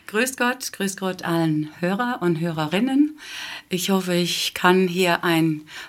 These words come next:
bisschen ein Ersatz für die ausgefallene Mystikerin, eben auch durch die Mystik, in dem Fall aus dem Judentum. Aber es ist ja nun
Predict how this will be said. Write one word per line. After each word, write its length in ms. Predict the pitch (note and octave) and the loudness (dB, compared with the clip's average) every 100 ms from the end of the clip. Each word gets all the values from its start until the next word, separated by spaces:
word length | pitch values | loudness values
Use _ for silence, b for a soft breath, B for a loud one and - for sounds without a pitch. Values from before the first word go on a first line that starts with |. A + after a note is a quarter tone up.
| _ | _
bisschen 460 | G#3+ A#3 - A#3+ A3+ | 0 2 2 2 2
ein 180 | F#3+ F#3 | 2 2
Ersatz 640 | F3+ F3 F3+ G#3+ - - | 0 0 -2 -2 -4 -2
für 160 | G#3+ G3+ | -2 0
die 120 | G3 | 0
ausgefallene 1040 | F#3 G3 - F#3 - F3+ F3+ F3 F3 E3+ F3+ | 0 0 -2 -4 0 4 4 4 2 0 0
Mystikerin, 920 | F3 - - C4+ B3+ A#3+ A3 G#3+ A#3 B B B - | 0 0 -4 -2 -2 0 0 0 -4 B B B 2
eben 440 | G3 F#3 F3+ F3+ F3 | 2 4 2 0 2
auch 380 | E3 F3 E3+ | 4 2 -2
durch 320 | - G3 G3 G3 | -2 2 2 0
die 140 | F3 | 0
Mystik, 720 | E3+ G#3+ - - C4+ C4+ - B B B - | 2 0 -2 -4 -6 -8 -16 B B B -2
in 120 | F3 | 0
dem 240 | E3+ E3+ | 2 2
Fall 560 | F3 - E3+ E3 E3 E3+ | 0 0 0 2 0 -2
aus 300 | - F3 - | -6 -6 -6
dem 400 | - D#3+ D#3 D3+ B B B _ | -2 2 2 2 B B B _
Judentum. 880 | D#3+ F#3 C#4+ D4 - B3+ B3 C4 C4 B B B B B | -2 4 4 2 -2 -2 -2 -4 -10 B B B B B
Aber 300 | F3+ F#3 - | 0 2 0
es 180 | F3+ - | -2 -2
ist 160 | F#3+ G3 | -2 0
ja 120 | F3 | 2
nun 300 | F3 E3+ | 4 2